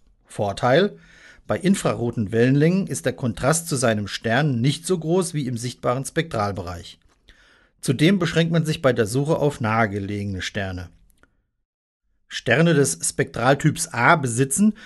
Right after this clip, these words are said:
wie Beobachtungen im Millimeterwellenbereich zeigen, ausgedehnte zirkumstellare Gas- und Staubscheiben, in denen auch weit draußen noch genug Materie für die Planetenentstehung zur Verfügung steht. Und genau bei solchen Systemen konnten die Forscher nun erstmals erfolgreich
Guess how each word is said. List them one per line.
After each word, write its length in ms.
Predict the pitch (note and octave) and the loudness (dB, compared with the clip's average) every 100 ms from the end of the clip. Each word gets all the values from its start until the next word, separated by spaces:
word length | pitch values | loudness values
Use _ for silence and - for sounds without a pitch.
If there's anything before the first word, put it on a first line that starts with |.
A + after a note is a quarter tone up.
| - - - | -20 -10 -2
wie 100 | B2 | -2
Beobachtungen 760 | A2 C3 C3+ C3 - C3+ C3 | -2 0 2 2 2 0 0
im 300 | B2+ A2+ G#2+ | 0 -2 0
Millimeterwellenbereich 1160 | C3+ F3 B2+ A#2 A#2 G2+ A2+ A#2 G#2+ G#2 G#2 | 2 4 2 2 0 2 4 4 2 -2 -4
zeigen, 380 | - G#2+ C3+ D3+ | -2 0 0 -2
ausgedehnte 800 | - D#3 G3+ G#3 D#3 D#3 E3+ E3+ | 2 4 4 -2 -2 0 0 -2
zirkumstellare 840 | E3+ D#3+ E3+ D#3+ - C3+ A#2 G#2+ G#2 | 0 0 0 -2 0 0 2 0 0
Gas- 320 | G2+ A2+ A#2+ | -2 -2 -2
und 100 | A#2 | -8
Staubscheiben, 720 | - G2+ A#2+ - D3 E3 F#3+ - - _ | -4 -2 -2 0 0 2 -2 -6 -20 _
in 160 | C#3 B2+ | -6 0
denen 240 | C#3+ D3+ | 0 0
auch 180 | A2 A2 | -2 0
weit 260 | C3+ G3 | -2 0
draußen 340 | - B2+ E3 E3 | 0 2 2 2
noch 160 | C3 | 0
genug 320 | - A#2+ F#3 D#3+ | -2 -4 -2 -2
Materie 520 | C3 - A#2+ C#3+ D#3+ | -2 -2 -2 0 -2
für 160 | D#3+ | -2
die 100 | B2 | -4
Planetenentstehung 1040 | A#2+ A#2 G#2 A#2 B2+ C#3 B2+ - C3+ C3+ C3+ | -4 -4 -2 -4 -2 -4 -4 -4 -2 0 -2
zur 160 | - | -6
Verfügung 460 | A#2 C#3+ C#3 D3+ A2+ | -2 -4 -2 -2 -4
steht. 380 | F2 G2+ G2 - _ _ _ _ _ - - - _ _ | -6 -10 -12 -14 _ _ _ _ _ -20 -20 -20 _ _
Und 200 | - B2 | -8 -4
genau 280 | - B2 G3+ | -2 2 4
bei 160 | E3 A#2+ | 4 2
solchen 380 | B2 G#3+ G#3 | 4 4 4
Systemen 520 | G3+ G#3 - F3 B2 G2+ | 0 -2 0 2 2 0
konnten 300 | - B2 A#2 | -2 -2 -4
die 100 | A2 | -6
Forscher 420 | - B2+ C3+ C#3 | -2 0 2 2
nun 200 | A#2 A2+ | 0 -2
erstmals 520 | B2 E3 E3+ G3+ F#3 | 0 0 0 -2 -2
erfolgreich 800 | A2+ A2+ - D3 E3+ F#3+ G3+ - | -4 -4 2 2 4 2 0 -4